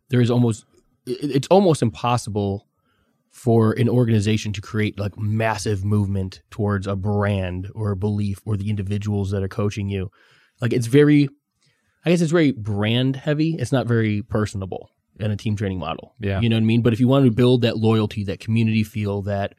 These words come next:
Speaker 1: atmosphere, the close connections and things like that, you need to bring that circle in a little bit.
Speaker 2: Sure.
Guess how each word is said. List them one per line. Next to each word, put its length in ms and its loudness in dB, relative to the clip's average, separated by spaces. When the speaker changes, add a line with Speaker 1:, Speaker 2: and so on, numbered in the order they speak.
Speaker 1:
atmosphere, 680 0
the 100 -6
close 300 0
connections 480 -4
and 120 -8
things 160 -6
like 100 -4
that, 140 -4
you 80 0
need 120 4
to 60 -2
bring 200 -2
that 120 -4
circle 300 -6
in 80 -4
a 40 -4
little 180 -4
bit. 180 -18
Speaker 2:
Sure. 340 -2